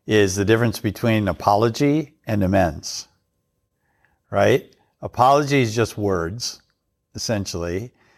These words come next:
And amends, you're actually now taking action to try to restore or heal or make up for something that you did. And,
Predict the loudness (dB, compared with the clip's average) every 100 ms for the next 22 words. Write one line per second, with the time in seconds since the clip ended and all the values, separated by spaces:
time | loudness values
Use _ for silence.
0 | _ -8 -2 0 2 4 4 2 -2 2
1 | 4 4 2 0 0 2 2 2 0 -2
2 | -2 -6 -2 2 2 0 -2 -2 -4 -6
3 | -4 2 4 4 0 -4 -6 -4 0 2
4 | 2 0 -2 -4 -2 0 2 4 2 0
5 | -4 -4 -2 -4 -6 -20 -20 _ -2 0
6 | 2 4 2 0 -2 0 2 2 0 -8
7 | _ _ -6 0 0 0 -4 -4 -6 2
8 | 2 2 -2 -10 _ _ _ -20 -20 -4
9 | 2 2 2 -2 -8